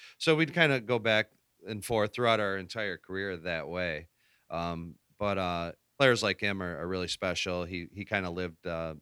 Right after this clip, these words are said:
the life that I did in terms of, um, you know, devoting a lot of time to professional lacrosse, and, uh, whereas other, a lot of other guys had other jobs and stuff, John and I were able to, um, uh,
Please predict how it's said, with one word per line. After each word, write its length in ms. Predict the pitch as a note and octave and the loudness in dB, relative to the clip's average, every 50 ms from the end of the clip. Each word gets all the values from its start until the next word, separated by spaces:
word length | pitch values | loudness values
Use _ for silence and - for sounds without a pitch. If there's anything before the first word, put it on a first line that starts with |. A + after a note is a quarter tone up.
| _ _ - | _ _ -10
the 80 | F#2 | -8
life 360 | F2 F2+ F#2 F2+ F2 - - - | -4 -2 -2 -2 -2 -4 -10 -8
that 160 | - F2+ E2 B1+ | -6 -6 -4 -4
I 200 | D#2+ E2+ E2+ E2 | -4 -4 -4 -4
did 260 | F2 F2 F2 E2+ E2 | -4 -4 -4 -6 -6
in 120 | E2 E2 | -10 -10
terms 320 | - F#2 E2+ E2 D#2+ D#2 E2 | -8 -8 -8 -8 -8 -8 -8
of, 240 | E2+ E2 D#2+ D2+ E2 | -8 -8 -8 -6 -6
um, 280 | E2+ E2 E2 D#2+ F2+ - _ _ _ _ _ _ - | -4 -4 -4 -6 -8 -12 _ _ _ _ _ _ -10
you 60 | A2 | -6
know, 120 | G#2 F#2+ F#2+ | -4 -4 -2
devoting 380 | A2+ G2 G#2+ G#2 F#2+ F#2+ F2 | -2 0 2 2 2 0 -2
a 40 | F2+ | -2
lot 180 | F2+ F2+ F2+ F2 | -2 -2 -2 -2
of 200 | F2 - - _ _ - | -4 -6 -10 _ _ -10
time 400 | - G2+ F#2+ F2+ F2 F2 F2 F2 - | -6 -4 -2 -2 -2 -4 -8 -8 -8
to 320 | - G2 F2+ F2 F2 E2 _ | -8 -8 -6 -8 -8 -10 _
professional 440 | - - - F#2 E2+ - - F2+ F2 | -14 -10 -8 -6 -6 -6 -8 -10 -10
lacrosse, 560 | F2 F2 - F2 D#2+ D#2 D2+ D#2 E2+ - - | -12 -10 -8 -6 -6 -6 -6 -6 -6 -8 -8
and, 160 | D#2+ D#2 D#2 D2+ _ _ _ _ _ _ _ _ _ - | -10 -12 -16 -18 _ _ _ _ _ _ _ _ _ -8
uh, 180 | - E2 E2 E2 | -6 -4 -4 -4
whereas 340 | E2 E2+ F#2 F2+ F2+ F2 E2+ | -2 -2 0 0 0 0 0
other, 220 | G2 F2 F2 F2 - | -2 -2 -2 -4 -4
a 40 | F#2 | -2
lot 160 | F#2+ F#2+ F2 | -2 -2 0
of 80 | E2+ E2 | 0 -2
other 180 | E2 E2 F2 E2 | -4 -6 -6 -8
guys 260 | F2 E2 D#2+ D#2+ - | -6 -8 -6 -6 -8
had 100 | E2+ D#2+ | -8 -8
other 220 | E2 D#2 D2+ D2+ | -8 -8 -8 -8
jobs 320 | D2+ E2+ D#2+ D#2+ E2 D2 D#2 | -6 -6 -4 -4 -6 -6 -8
and 80 | D2+ | -12
stuff, 240 | - - D#2 D#2 - | -8 -8 -8 -8 -8
John 240 | - F2 E2 E2 D#2+ | -8 -6 -6 -6 -6
and 100 | D#2 D#2 | -8 -8
I 80 | D#2 | -8
were 140 | D2+ D#2 D#2+ | -6 -6 -6
able 160 | D#2 D2+ D#2+ D#2 | -6 -6 -8 -10
to, 320 | - - E2 D#2 D2+ D2+ | -10 -10 -10 -8 -6 -6
um, 300 | D#2 D2+ C#2 C#2+ D2 C#2+ _ _ _ _ _ _ - | -8 -8 -8 -10 -14 -16 _ _ _ _ _ _ -8
uh, 260 | D2+ C#2+ C#2+ C#2+ C#2+ | -6 -6 -6 -6 -8